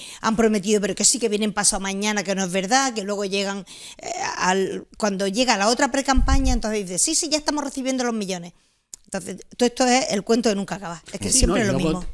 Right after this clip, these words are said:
Speaker 2: y luego también, es que me estaba acordando ahora con el tema de los millones, eh, eh, luego pasa lo que pasa, que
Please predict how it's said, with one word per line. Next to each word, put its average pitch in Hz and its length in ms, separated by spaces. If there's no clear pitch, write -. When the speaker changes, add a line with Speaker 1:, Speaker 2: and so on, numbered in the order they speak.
Speaker 2:
y 113 100
luego 139 200
también, 127 440
es 101 60
que 143 120
me 139 80
estaba 143 240
acordando 135 420
ahora 123 460
con 117 140
el 110 120
tema 139 180
de 123 40
los 110 100
millones, 110 380
eh, 127 280
eh, 196 100
luego 151 420
pasa 147 240
lo 175 100
que 127 120
pasa, - 280
que 117 220